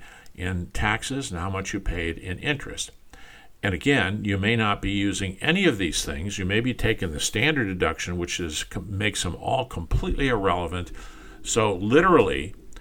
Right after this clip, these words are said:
as soon as you get that form from your employer that shows how much money you made during the year, then you can file that return.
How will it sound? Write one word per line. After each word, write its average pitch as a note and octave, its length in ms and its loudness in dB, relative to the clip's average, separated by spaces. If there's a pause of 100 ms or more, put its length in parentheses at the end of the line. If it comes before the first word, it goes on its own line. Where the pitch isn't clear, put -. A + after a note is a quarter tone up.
(240)
as F#2+ 120 0
soon E3+ 300 4
as C3+ 160 4
you C3+ 100 4
get G#2+ 440 2
that F#2+ 480 0 (300)
form A#2 480 2
from F#2 300 -2
your F#2+ 220 -2
employer C3 680 2 (420)
that E2+ 160 -4
shows G2+ 440 4
how A#2 160 2
much A#2 280 0
money A2+ 260 0
you G#2+ 140 0
made G2 300 -2
during G2 280 -2
the E2+ 100 -2
year, A#2 460 4 (440)
then A2 280 4
you F#2+ 140 0
can F#2 180 -4
file F#2+ 400 2
that F2+ 340 0
return. E2+ 640 -2